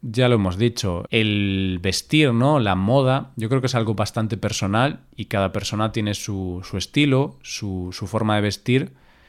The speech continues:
y no hay algo bueno o algo malo. Yo creo que al final depende de, de tu personalidad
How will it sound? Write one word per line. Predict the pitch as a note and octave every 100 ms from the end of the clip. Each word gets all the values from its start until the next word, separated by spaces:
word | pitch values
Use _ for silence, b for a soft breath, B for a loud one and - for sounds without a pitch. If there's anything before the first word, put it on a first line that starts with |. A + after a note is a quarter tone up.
| b _
y | C#3
no | C#3+ D#3+
hay | D#3+ D3
algo | - C3+ C3+ B2 A2+
bueno | G#2+ B2 B2 C3 -
o | G#2+
algo | G#2+ G2
malo. | F2 E2 D#2 E2 -
Yo | A#2 G2+
creo | A2+ A#2
que |
al | A2+
final | G2+ G#2 A2
depende | A2 F#2+ G#2 G#2+
de, | G#2 F2 D#2 F2+ -
de | F#2+
tu | F2 F2+
personalidad | G2 - F#2+ F#2+ G#2+ D#3